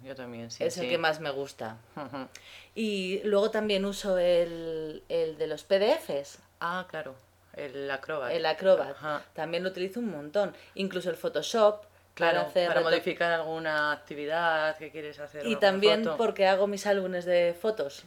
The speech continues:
Speaker 1: Ah, claro,
Speaker 2: Y los
Speaker 1: claro.
Speaker 2: imprimo, sí, sí.
Speaker 1: Pues nada, sin ordenador, chica. Bueno, hay un cibercentro aquí en la esquina.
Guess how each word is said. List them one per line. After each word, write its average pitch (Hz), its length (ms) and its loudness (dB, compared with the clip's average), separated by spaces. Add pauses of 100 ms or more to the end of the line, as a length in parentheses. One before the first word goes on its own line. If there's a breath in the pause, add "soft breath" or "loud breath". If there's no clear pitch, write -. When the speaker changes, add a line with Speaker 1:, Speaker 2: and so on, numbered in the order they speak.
Speaker 1:
Ah, 175 540 -2
claro, 165 280 0
Speaker 2:
Y 185 60 2
los 180 160 8
Speaker 1:
claro. 147 120 2
Speaker 2:
imprimo, 170 580 0
sí, 175 200 -4
sí. 175 320 -6 (240 loud breath)
Speaker 1:
Pues 139 160 -12
nada, 143 160 -4
sin 160 160 -10
ordenador, 131 600 -8
chica. 170 360 -10
Bueno, 170 220 -4
hay 147 100 -2
un 175 100 -8
cibercentro 165 640 -8
aquí 131 140 -12
en 127 80 -10
la 127 60 -8
esquina. 117 420 -16